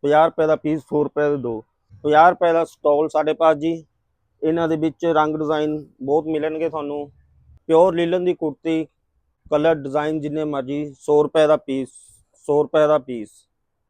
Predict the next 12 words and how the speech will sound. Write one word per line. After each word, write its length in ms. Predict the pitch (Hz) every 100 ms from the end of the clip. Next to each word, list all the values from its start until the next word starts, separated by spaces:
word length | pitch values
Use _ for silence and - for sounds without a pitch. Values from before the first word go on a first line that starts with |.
| _
ਇਸੇ 220 | 170 160
ਤਰ੍ਹਾਂ 280 | 180 185 185
ਸਾਡੇ 220 | 180 175
ਪਾਸ 260 | 175 175 170
ਫੈਂਸੀ 420 | - 160 160 175
ਨੈਟਾਂ 340 | 170 165 - 170
ਤੁਹਾਨੂੰ 220 | 170 170
ਮਿਲਣਗੀਆਂ 460 | 165 175 180 180 180
ਸਿਰਫ 180 | 180 170
ਸੌ 260 | - 165 165
ਰੁਪਏ 240 | 160 165
ਮੀਟਰ, 420 | 160 160 175 175